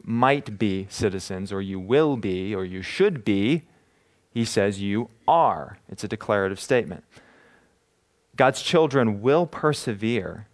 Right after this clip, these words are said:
until the return of Christ and the consummation of his kingdom, which directly affects our life right now. It's not something that will only affect us in the future. It has direct implications now. God has promised that once he has saved a sinner, he continues to keep and preserve them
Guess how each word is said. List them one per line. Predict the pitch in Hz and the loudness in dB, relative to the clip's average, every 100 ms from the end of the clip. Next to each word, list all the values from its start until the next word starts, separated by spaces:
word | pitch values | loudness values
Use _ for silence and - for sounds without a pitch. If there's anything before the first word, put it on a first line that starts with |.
| _ _ | _ _
until | 110 107 110 | -8 -4 -2
the | 98 | -2
return | 98 120 113 | -4 -2 -2
of | 107 | -2
Christ | 107 90 101 101 | -2 -2 -4 -8
and | |
the | 98 | -8
consummation | - 104 - 98 90 - 92 | -6 -8 -6 -8 -8 -10 -12
of | 85 | -12
his | 85 | -12
kingdom, | - 117 117 95 90 - - - - _ _ _ _ _ - | -8 -6 -4 -4 -8 -16 -20 -20 -20 _ _ _ _ _ 0
which | 127 - | 0 0
directly | 127 113 135 - 135 | 2 4 4 4 2
affects | 113 117 110 - - | 4 4 2 -2 2
our | 120 160 | 4 6
life | 110 104 - | 4 2 4
right | 117 120 | 2 4
now. | 160 175 104 | 4 4 2
It's | - | 0
not | 117 | 0
something | - 123 120 113 | 2 0 2 4
that | 107 95 | 4 4
will | 104 - | 0 2
only | 135 151 143 | 2 4 4
affect | 127 127 120 110 | 4 2 2 -2
us | - | -2
in | 104 | -2
the | |
future. | 101 101 - 113 | -2 -6 -4 -4
It | 104 | -2
has | 104 | -4
direct | - 98 92 - | -4 -4 -4 -4
implications | 98 107 - 92 - 113 - | -8 -8 -8 -8 -6 -6 -4
now. | 135 151 95 - - - - - - | -2 -2 -4 -8 -20 -20 -20 -4 2
God | 117 117 | 4 4
has | 107 | 2
promised | - - 160 160 131 | 0 2 4 4 2
that | 123 107 | 2 2
once | 110 - | 0 -2
he | 101 | -4
has | |
saved | - 92 90 | -2 -2 -4
a | 107 | -4
sinner, | - 139 175 | -4 -2 -2
he | 123 | -2
continues | 107 101 - 185 196 147 | -2 -2 2 4 4 2
to | 143 | -4
keep | - 107 107 | -2 -2 -2
and | 104 | -6
preserve | 151 147 156 185 147 | -6 -4 -2 -2 0
them | 113 90 | -2 -2